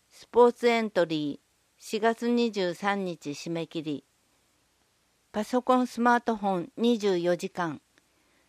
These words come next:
エフエーエムアイポート、ファミリーマート店内。電話、零五五七零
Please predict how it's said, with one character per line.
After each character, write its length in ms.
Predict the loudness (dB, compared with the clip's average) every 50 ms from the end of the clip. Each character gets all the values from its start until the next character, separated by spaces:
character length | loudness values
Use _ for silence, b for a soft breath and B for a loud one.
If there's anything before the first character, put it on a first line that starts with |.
| _ _ -2
エ 140 | 0 0
フ 260 | 0 0 0 0 0 2
エ 40 |
ー 360 | 4 4 4 4 4 2 0 -2 -4
エ 140 | -4 -2 -2
ム 220 | -2 -2 -2 0
ア 160 | 0 0 0 0
イ 160 | -2 -4 -8 _ _ _ 0
ポ 180 | 4 4 4 4
ー 20 | 2
ト、 300 | 0 0 0 0 -2 -6 _ _ _ _ _ _ _ _
フ 120 | 0 2 4
ァ 60 | 4
ミ 160 | 4 4 2
リ 220 | 2 2 2 2 2
ー 20 |
マ 220 | 2 4 4 2
ー 40 | 2 2
ト 320 | 2 2 4 2 2 -2 _ _ _ _ _ _ _ _ _ _
店 300 | -2 -2 0 0 0 0
内。 240 | 0 -2 -2 -2 -6 _ _ _ _ _ _ _ _ _ _ _ 0
電 280 | 2 2 2 2 0
話、 240 | 0 -2 -2 -4 -6 _ 0
零 280 | 4 6 6 6 6
五 120 | 4 2 2
五 180 | 2 0 0
七 380 | 0 0 0 0 0 0 0 0
零 340 | 2 2 2 2 0 -2